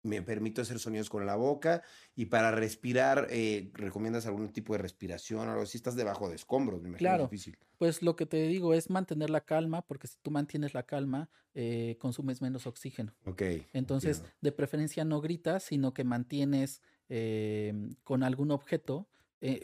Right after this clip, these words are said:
Speaker 2: mantienes pegando, es mucho
Speaker 1: En vez de tú hablar.
Speaker 2: en lugar de hablar y gastar tu aire,
Speaker 1: Ok.
Speaker 2: ¿no? Que te podría ser vital para sobrevivir más tiempo, mejor estás pegando con algún objeto en una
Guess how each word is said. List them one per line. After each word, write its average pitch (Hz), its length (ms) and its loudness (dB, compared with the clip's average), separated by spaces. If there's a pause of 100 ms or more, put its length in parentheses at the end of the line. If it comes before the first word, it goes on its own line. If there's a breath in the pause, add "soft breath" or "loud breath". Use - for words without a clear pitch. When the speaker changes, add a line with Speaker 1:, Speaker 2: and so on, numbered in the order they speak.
Speaker 2:
mantienes 139 460 0
pegando, 139 400 0
es 139 120 -4
mucho 127 800 0
Speaker 1:
En 95 100 0
vez 110 120 4
de 113 80 2
tú 123 180 4
hablar. 117 400 4
Speaker 2:
en 127 120 0
lugar 117 280 0
de 135 80 0
hablar 135 300 2
y 127 80 -2
gastar 123 380 -2
tu 147 180 -2
aire, 147 400 0
Speaker 1:
Ok. 98 240 -6
Speaker 2:
¿no? 90 340 2
Que 123 100 -4
te 117 100 -8
podría 117 360 -2
ser 123 200 -4
vital 120 440 0
para 110 240 -2
sobrevivir 110 380 -6
más 120 200 -4
tiempo, 139 440 -6 (280 soft breath)
mejor 123 500 -2
estás 120 300 -6
pegando 120 400 -4
con 117 160 -6
algún 117 260 -4
objeto 117 460 -6
en 110 160 -2
una 113 400 -4